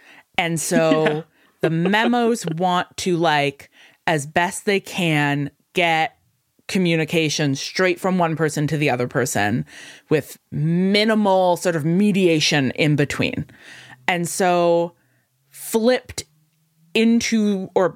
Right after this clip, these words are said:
Speaker 1: or pushed to their extremes, ministry memos flip into howlers?
Speaker 2: Oh my God, because they're direct personal communication. And so the extreme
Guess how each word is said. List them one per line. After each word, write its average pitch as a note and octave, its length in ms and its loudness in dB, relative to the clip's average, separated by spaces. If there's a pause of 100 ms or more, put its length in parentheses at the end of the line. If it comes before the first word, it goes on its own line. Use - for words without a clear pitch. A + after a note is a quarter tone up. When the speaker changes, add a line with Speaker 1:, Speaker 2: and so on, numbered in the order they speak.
Speaker 1:
or F#3+ 100 2
pushed - 440 -2
to G#3 100 0
their E3+ 220 2
extremes, F#3+ 1300 0 (1300)
ministry F3+ 500 0
memos F#3+ 400 2
flip F3+ 400 -2
into F3+ 380 0
howlers? A3+ 920 -2 (240)
Speaker 2:
Oh C4+ 200 2
my D4+ 180 0
God, E4 380 0
because A#3+ 300 -4
they're C#4 160 -2
direct A#3+ 640 -2
personal C4+ 480 0
communication. A#3 1300 -2 (200)
And G#3 280 0
so G3 400 0
the G#3 220 0
extreme G#3 920 0